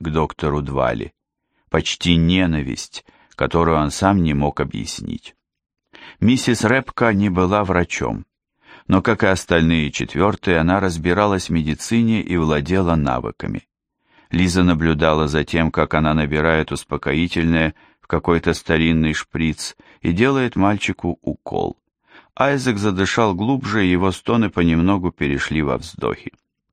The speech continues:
Машина тронулась. В падающей пыли вырисовывались и плясали колонны света от фар.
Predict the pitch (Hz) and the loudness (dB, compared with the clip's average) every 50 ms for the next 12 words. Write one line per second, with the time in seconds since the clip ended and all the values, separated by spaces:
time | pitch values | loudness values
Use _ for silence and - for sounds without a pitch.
0 | _ - _ _ _ - 98 107 - - 170 165 151 127 - - 76 73 71 69 | _ -20 _ _ _ 0 0 2 2 0 0 0 0 -2 -2 -2 -2 0 0 0
1 | 69 69 69 62 - - - - _ _ _ _ _ _ _ _ _ - _ - | 0 -2 -2 -6 -8 -14 -20 -20 _ _ _ _ _ _ _ _ _ -8 _ 0
2 | 98 95 90 92 90 87 - - - 87 80 - - 107 107 101 87 82 80 78 | 2 2 4 2 2 2 0 -2 -2 -2 -2 -2 -2 -2 0 0 2 2 2 2
3 | 82 78 - - - 90 87 82 80 82 82 80 80 80 - - - - - 71 | 0 0 0 0 0 0 2 0 0 0 0 0 0 0 -2 -4 -6 -6 -4 -6
4 | 69 - - 87 87 90 87 85 80 - - 78 78 76 80 82 80 78 80 78 | -6 -4 0 0 0 2 0 -2 -2 0 0 0 2 2 2 2 2 2 0 0
5 | 76 - - 76 78 80 78 - 76 73 76 - - - - 55 55 50 - | -2 -4 -4 -2 -2 -2 -2 -2 0 -2 -2 -2 -6 -4 0 0 0 0 0